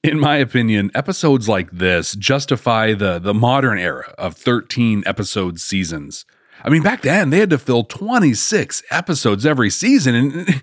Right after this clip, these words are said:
<laughs> you're just not gonna knock it out of the park that many times. One thing in this that, that, that pulled me out of it was, uh, th-, during the firefight, or just after the firefight in the galley. The ship's shaking, the militia are running all around, and dishes,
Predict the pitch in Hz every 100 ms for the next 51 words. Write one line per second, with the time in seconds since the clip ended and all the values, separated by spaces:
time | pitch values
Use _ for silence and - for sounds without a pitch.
0 | - - 170 302 302 220 104 98 160 147
1 | - _ - 139 120 107 113 110 107 95
2 | 90 82 - 104 76 95 85 92 85 78
3 | - 87 76 76 - - _ 156 214 180
4 | 127 110 101 90 - 104 - 110 104 107
5 | - 180 165 127 101 92 85 76 73 -
6 | 104 107 104 101 98 95 - 95 85 73
7 | 82 110 123 156 143 107 113 104 92 78
8 | 85 139 139 110 135 - 95 - 82 78
9 | 69 76 - - 110 104 85 85 71 52
10 | - _ _ _ - 92 - 139 - -
11 | - 120 117 117 107 101 - _ 110 113
12 | 110 131 - 117 104 98 113 117 110 101
13 | 92 92 95 90 90 78 - 139 139 -
14 | 76 -